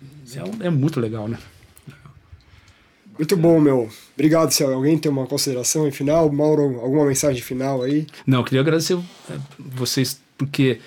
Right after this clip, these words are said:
Speaker 1: a proposta, é, de liderança que vocês estão fazendo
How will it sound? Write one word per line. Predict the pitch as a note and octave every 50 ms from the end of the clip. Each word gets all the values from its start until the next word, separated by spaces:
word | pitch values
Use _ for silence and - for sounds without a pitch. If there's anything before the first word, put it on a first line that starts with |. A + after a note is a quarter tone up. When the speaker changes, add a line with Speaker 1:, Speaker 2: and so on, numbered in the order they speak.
| - - - - - - _ - - - -
Speaker 1:
a | - -
proposta, | - D3+ C3+ C#3+ - - C3 D3 D#3 C#3+ - - B2 A2 A2 - _ _ _ _ _ _ _ _ _ _ - _ -
é, | - A#2 A2 G#2+ G#2 A2+
de | A2 A2+ B2+
liderança | B2+ C#3 C3 C3+ C3 B2 B2+ C#3 C#3+ C#3+ -
que | - -
vocês | B2+ B2 A#2 - C3 A#2
estão | - B2 A2+
fazendo | - - C3 A#2 A2+ B2+ B2 A#2+ A#2 A2+